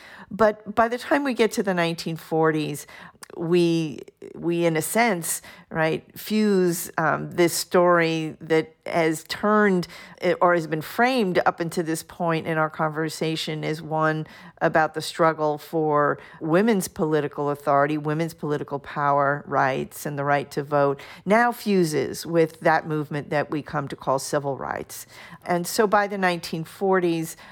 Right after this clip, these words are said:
we have the emergence now, yes, of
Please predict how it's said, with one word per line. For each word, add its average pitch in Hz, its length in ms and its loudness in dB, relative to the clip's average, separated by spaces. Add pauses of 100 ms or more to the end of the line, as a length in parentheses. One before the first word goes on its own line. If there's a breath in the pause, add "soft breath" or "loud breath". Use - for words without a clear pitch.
(100)
we 175 180 4
have 165 260 0
the 165 80 -2
emergence 170 760 -2
now, 156 380 2
yes, 180 680 0
of 151 360 2